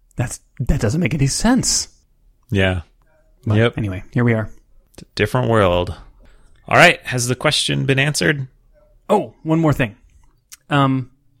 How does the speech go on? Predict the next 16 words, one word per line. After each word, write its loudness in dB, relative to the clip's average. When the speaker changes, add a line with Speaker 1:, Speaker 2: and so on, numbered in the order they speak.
Speaker 1:
I 0
would 0
worry 2
a 2
lot 0
less -2
about -4
particular -2
technologies -6
and -10
particular -2
languages. -4
I 0
would 0
focus -2
on -2